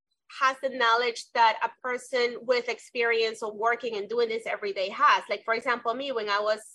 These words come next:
in school, I didn't wanna do anesthesia. I thought anesthesia was just squeezing a little bag, but it's more than that. Um, so my main job is to just teach them about the different drugs, the different receptors that the drugs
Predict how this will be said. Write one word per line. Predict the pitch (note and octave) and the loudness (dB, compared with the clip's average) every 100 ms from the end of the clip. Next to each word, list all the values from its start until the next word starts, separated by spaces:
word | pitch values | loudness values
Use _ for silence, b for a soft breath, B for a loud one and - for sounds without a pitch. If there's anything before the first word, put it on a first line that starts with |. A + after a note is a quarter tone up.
| - _ _ - | -20 _ _ -6
in | A#3 | -6
school, | A#3 - F4 C#4 | -6 -8 2 4
I | A3+ | 4
didn't | B3+ B3 | 0 0
wanna | A#3+ A3+ | 2 2
do | A#3+ | 2
anesthesia. | A3+ A#3 C#4+ D#4 C4+ | 0 -2 -6 -8 -4
I | G3+ | -2
thought | A#3+ A#3 | 2 2
anesthesia | A3 A#3 A#3+ A#3 B3 | 2 -2 -8 -6 -4
was | A#3 | -4
just | A#3+ A3+ - | -6 -8 -12
squeezing | B3+ C4 A#3+ B3 | -10 -8 -4 -2
a | A#3 | 0
little | A#3 A#3 | 0 0
bag, | A#3+ C4 A#3 - | 4 6 4 2
but | G#3 | -4
it's | G#3 - | -4 -2
more | A3+ B3+ | 2 2
than | G#3+ D#3+ | 0 -4
that. | G2+ - - _ b b b b | -4 -6 -10 _ b b b b
Um, | - A3 A3+ | 2 2 2
so | C#4+ | -2
my | C#4+ D4+ | 0 2
main | D#4 F4 F4 | 0 -2 -4
job | D4 C4+ C4+ | 4 4 4
is | D4+ - | -2 -10
to | C#4+ - | -16 -8
just | D4+ - _ - | -8 -8 _ -12
teach | C#4+ - - | -10 -10 0
them | D4+ D4+ - | 2 2 0
about | A#3 A#3 A3+ A3 G#3+ - - _ _ _ - | 0 4 6 8 6 0 -8 _ _ _ -10
the | C4 | -6
different | F4 E4+ E4+ D#4+ | -6 -6 -10 0
drugs, | C#4+ C#4+ C#4 | 4 4 2
the | C4 A#3+ - | -8 -8 0
different | C4 D#4 D4 | 0 0 -6
receptors | C#4+ - B3+ - B3+ B3+ B3+ | -6 -2 -2 0 -2 0 0
that | A3+ - | -2 -2
the | A3+ | -6
drugs | A3+ A3 A3+ | 0 0 0